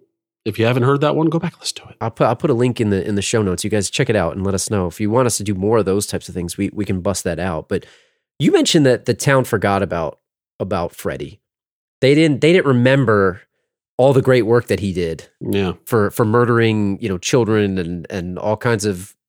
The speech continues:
Speaker 2: you know, manipulating people in, in Elm Street in this
Speaker 1: Yeah.
Speaker 2: town.
Speaker 1: Killing of the teens of his, of the, of the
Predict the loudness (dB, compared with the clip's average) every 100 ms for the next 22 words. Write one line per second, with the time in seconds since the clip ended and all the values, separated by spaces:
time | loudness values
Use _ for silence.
0 | -10 -6 -2 -2 0 0 2 2 0 -2
1 | -4 0 0 0 -2 -6 -4 -2 -4 -4
2 | -4 -2 -2 -4 -4 -4 -6 -10 -16 -16
3 | -2 2 2 2 0 -2 0 2 2 2
4 | 0 0 0 -2 -2 -6 _ _ _ -8
5 | -2 -2 -2 -4 -4 -6 -8